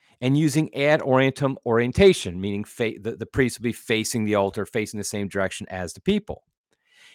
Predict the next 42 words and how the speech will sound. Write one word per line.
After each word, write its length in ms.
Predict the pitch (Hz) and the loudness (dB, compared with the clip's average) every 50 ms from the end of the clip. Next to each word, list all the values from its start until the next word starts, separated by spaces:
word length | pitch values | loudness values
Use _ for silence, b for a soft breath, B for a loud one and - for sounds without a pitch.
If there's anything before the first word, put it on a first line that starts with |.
| b b | b b
And 140 | 131 139 143 | -2 -2 -2
so 400 | 131 - - 156 147 139 131 - b b b b b b | 0 2 4 6 6 6 4 2 b b b b b b
this 260 | 113 156 196 196 - | 4 6 6 6 6
was 160 | 208 170 - | 2 0 2
something 400 | - 160 143 131 - 143 123 131 | 2 2 2 2 2 -2 -2 -2
interesting 600 | - 131 117 107 - 113 - - - 131 160 190 | -2 -4 -4 -4 -4 -6 -4 -2 0 0 0 0
because 520 | 185 - 143 - - 143 131 127 123 - - - _ - | -2 -4 -4 0 2 4 4 4 4 2 -4 -12 _ -6
it 160 | 139 147 - | -4 -4 -2
was, 260 | 139 143 135 - - - | -2 -4 -4 -6 -8 -10
it 60 | - 147 | -8 -6
was 180 | 147 143 - | -4 -6 -6
clearly 560 | - - - - 226 262 277 262 208 160 143 | -8 -6 -2 0 2 2 4 4 4 4 2
seen 560 | 127 - - - 156 139 127 117 120 147 175 160 | 0 -2 -4 -2 -2 0 0 0 -2 -4 -4 -2
by 220 | 131 127 120 120 | 0 0 0 0
most 320 | 117 120 120 139 139 - | 2 2 2 2 0 -2
people 460 | - 117 104 98 - 120 147 165 - _ _ b b b b b b b | -4 -4 -4 -2 2 2 2 2 0 _ _ b b b b b b b
as, 440 | 127 127 127 131 131 135 131 - - - | 0 0 2 2 2 0 0 -4 -6 -6
"Okay, 440 | 175 175 - - 131 127 123 131 131 _ _ _ _ _ _ _ _ _ - | -6 -6 -2 0 0 0 0 -2 -4 _ _ _ _ _ _ _ _ _ -12
you're 180 | 104 107 127 | -6 -2 0
not 160 | 151 185 202 - | 2 2 2 2
gonna 140 | 247 233 | 2 4
get 140 | 208 202 196 | 4 4 4
to 60 | - | 2
traditional 440 | 160 147 - 185 185 165 - 151 135 | -2 -2 2 2 4 4 2 0 0
Latin 160 | 113 - 104 | 0 -2 -2
Mass. 360 | 101 98 98 95 113 113 - - | -2 0 0 0 -2 -4 -6 -8
I 80 | - 107 | -4 0
have 180 | 117 147 160 - | 2 2 2 0
to 80 | 196 | 0
take 240 | - 185 185 175 - | 0 0 0 2 2
that 140 | 175 175 175 | 0 0 2
away." 380 | 170 131 113 104 98 95 107 | 2 2 2 2 2 2 0
Whether 260 | - 113 165 196 196 208 | 2 4 4 6 6 6
or 40 | |
not 180 | 202 202 196 - | 6 4 4 4
the 80 | - 156 | 0 2
bishop 360 | - 214 208 - - 202 - | 4 4 4 4 2 0 2
wanted 300 | 185 185 185 185 180 - | 4 6 6 6 4 4
to 160 | - 185 151 | 2 2 4
or 80 | 135 135 | 4 4
not 200 | 156 156 156 147 | 4 4 2 2
himself, 560 | 135 127 - - 208 202 196 196 190 - | 0 -2 -2 2 4 6 6 6 4 2